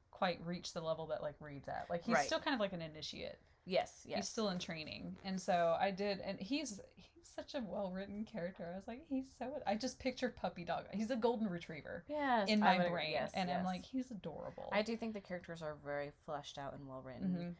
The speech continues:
Speaker 1: The
Speaker 2: And,
Speaker 1: main
Speaker 2: like,
Speaker 1: ones, at least.
Speaker 2: yes, and I think you can
Speaker 1: So.
Speaker 2: definitely s-, understand where a lot of their decisions come from. Like, you
Speaker 1: Mm-hmm.
Speaker 2: get a lot of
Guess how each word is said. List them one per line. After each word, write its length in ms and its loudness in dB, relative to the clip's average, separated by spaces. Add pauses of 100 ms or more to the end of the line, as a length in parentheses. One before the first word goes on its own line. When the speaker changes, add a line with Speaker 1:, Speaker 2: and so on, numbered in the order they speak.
(160)
Speaker 1:
The 80 0
Speaker 2:
And, 60 6
Speaker 1:
main 100 8
Speaker 2:
like, 120 8
Speaker 1:
ones, 200 -2
at 140 -4
least. 240 -10
Speaker 2:
yes, 360 0
and 140 0
I 80 0
think 260 -4
you 100 -2
can 180 -2
Speaker 1:
So. 40 -4
Speaker 2:
definitely 280 -2
s-, 280 -10
understand 640 -4
where 300 0
a 80 -4
lot 220 0
of 160 -2
their 120 -4
decisions 520 -6
come 200 -4
from. 300 -2
Like, 200 0
you 80 2
Speaker 1:
Mm-hmm. 60 -2
Speaker 2:
get 120 0
a 80 2
lot 200 0
of 140 -2